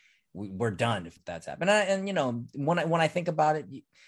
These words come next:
you just have to be in, in that position. So for me, I can say, Oh, well,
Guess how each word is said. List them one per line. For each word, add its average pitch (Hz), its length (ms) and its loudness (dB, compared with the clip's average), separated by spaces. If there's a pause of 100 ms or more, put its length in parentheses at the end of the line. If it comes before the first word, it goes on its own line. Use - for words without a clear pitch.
(160)
you 131 160 0
just 170 220 2
have 156 160 2
to - 80 -8
be 120 180 0
in, 113 80 2
in 101 140 -6
that 98 200 -6
position. 92 460 -8
So 90 400 -6 (840)
for 117 200 0
me, 120 260 2
I 123 100 4
can 120 180 -4
say, 110 340 -2
Oh, 113 280 4
well, 95 380 0